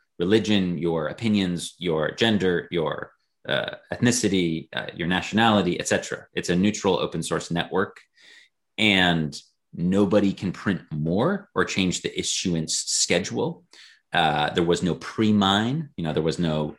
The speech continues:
si-, part, chunk of Bitcoin allocated at the creation to give to insiders. Um, it was a fair launch, meaning, like, Satoshi, uh, warned the world about Bitcoin in October two thousand eight,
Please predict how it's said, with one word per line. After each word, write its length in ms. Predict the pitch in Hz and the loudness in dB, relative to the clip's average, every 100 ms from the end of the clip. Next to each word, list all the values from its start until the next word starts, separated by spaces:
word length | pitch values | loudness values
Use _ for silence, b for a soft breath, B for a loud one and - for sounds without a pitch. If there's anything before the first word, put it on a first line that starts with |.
| - | -8
si-, 420 | - - 107 - - | -2 0 0 -4 -6
part, 440 | 113 107 - - | 0 0 0 -10
chunk 480 | - - - 127 117 | -8 -6 0 2 2
of 100 | 87 | 0
Bitcoin 460 | - - 107 92 82 | -2 -2 -2 0 2
allocated 560 | 98 95 90 101 90 | 2 2 0 -2 -2
at 100 | 85 | -4
the 60 | - | -8
creation 600 | - 104 98 95 - 82 | -4 0 2 0 -2 -6
to 80 | 85 85 | -6 -4
give 260 | 98 90 | -2 -2
to 100 | - | -6
insiders. 760 | - 95 - - - - - - B B B B B - | -6 -4 0 -2 -2 -8 -12 -18 B B B B B 2
Um, 400 | 95 85 80 80 | 4 4 2 0
it 80 | 98 | 0
was 200 | 87 85 | 0 -2
a 60 | |
fair 480 | - - - 92 90 | -10 -2 2 4 4
launch, 600 | 85 87 120 - - - | 4 2 0 -4 -10 -8
meaning, 280 | - 90 85 | -4 -2 0
like, 320 | 80 85 - _ - | 0 -2 -4 _ -12
Satoshi, 800 | - - - 87 - 90 80 - b b b - | -8 -4 2 2 2 0 -2 -6 b b b -2
uh, 360 | 82 78 64 80 | 0 2 0 0
warned 380 | 98 110 113 | 4 4 4
the 120 | 104 87 | 0 -4
world 360 | 90 92 92 | 0 0 0
about 300 | 90 92 - | 0 -2 0
Bitcoin 360 | 92 - 107 95 | -4 -2 0 0
in 80 | 90 | 0
October 460 | 82 - 92 85 | -4 -2 -2 -2
two 160 | - 87 | -6 -6
thousand 400 | 85 82 78 80 | -2 -2 -2 -4
eight, 240 | 90 - | -4 -6